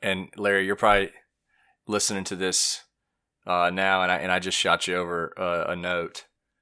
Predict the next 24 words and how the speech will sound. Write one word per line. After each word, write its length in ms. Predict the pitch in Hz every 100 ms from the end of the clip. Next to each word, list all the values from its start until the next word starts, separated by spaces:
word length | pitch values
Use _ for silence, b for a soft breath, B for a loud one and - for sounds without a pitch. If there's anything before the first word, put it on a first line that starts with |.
| _ -
But 220 | 92 - _ _
yeah, 160 | 110 104
that's 220 | 120 -
tricky. 500 | - 110 - 87 - _ -
That's 200 | 107 -
tricky. 320 | 110 - 85
I 160 | 104
struggle 340 | - - 139 123
giving 220 | 113 107
up 140 | 101
Park 220 | - 101 107
Hopper 480 | 98 98 95 - _ -
with 200 | 104 104
reduced 300 | 98 95 -
crowds, 340 | 101 92 95
and 140 | 120 120
that's 160 | 156
probably 240 | - 185 165
one 160 | 135
of 40 | 139
the 60 |
things 260 | 110 127 113
I 100 | 98
wish 400 | 92 107 107 -